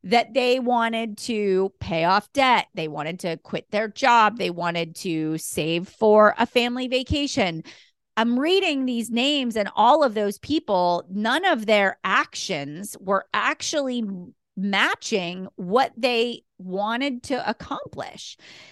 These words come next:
And so I was every day waking up and answering their messages, posting in the team page, creating content for them, giving them story ideas,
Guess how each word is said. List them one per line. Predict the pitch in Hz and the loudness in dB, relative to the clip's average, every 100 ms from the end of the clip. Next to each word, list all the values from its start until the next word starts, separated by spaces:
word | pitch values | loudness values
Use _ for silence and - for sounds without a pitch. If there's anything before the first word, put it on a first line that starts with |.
| - | -8
And | 240 254 | -4 0
so | 311 285 277 - | 2 4 4 4
I | 226 262 302 349 | 4 6 4 2
was | 320 254 226 226 | 2 2 2 0
every | - 247 254 | -4 -2 -2
day | 247 233 | -2 0
waking | 220 208 202 208 | 0 0 -2 -2
up | 240 233 | -2 -2
and | - 202 - | -4 -6 -6
answering | 185 185 202 196 190 | -8 -6 -6 -6 -6
their | 175 151 | -4 -4
messages, | 208 339 - 240 180 156 - | 0 0 0 -2 -2 -4 -6
posting | - 190 170 180 190 | -6 -6 -6 -6 -6
in | |
the | 214 | -6
team | 233 - 330 339 | -6 -4 -4 -2
page, | 294 190 165 - | 0 0 0 -6
creating | - 143 165 220 | -10 -6 -4 -4
content | 247 - 330 330 311 254 214 - | -8 -4 -2 -2 -2 -6 -6 -4
for | 214 | -2
them, | 196 170 170 | 0 0 0
giving | 170 156 196 | -4 -4 -4
them | 233 254 | -6 -8
story | - 330 339 320 254 | -8 -6 -6 -6 -6
ideas, | - 220 196 202 180 175 | -4 -4 -4 -4 -4 -6